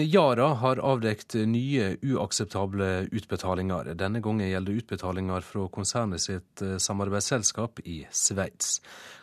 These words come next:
Konsernsjef Jørgen Ole Haslestad sier han er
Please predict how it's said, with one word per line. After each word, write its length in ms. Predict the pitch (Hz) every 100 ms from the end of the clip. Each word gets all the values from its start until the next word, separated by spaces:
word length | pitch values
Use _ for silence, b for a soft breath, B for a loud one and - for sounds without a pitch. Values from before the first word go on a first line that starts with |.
| -
Konsernsjef 640 | 151 - 165 139 139 123
Jørgen 480 | 147 139 120 117 117
Ole 560 | - 123 127 117 107 98
Haslestad 560 | 113 - 117 - 117
sier 240 | - 113 104
han 220 | 101 101
er 180 | 98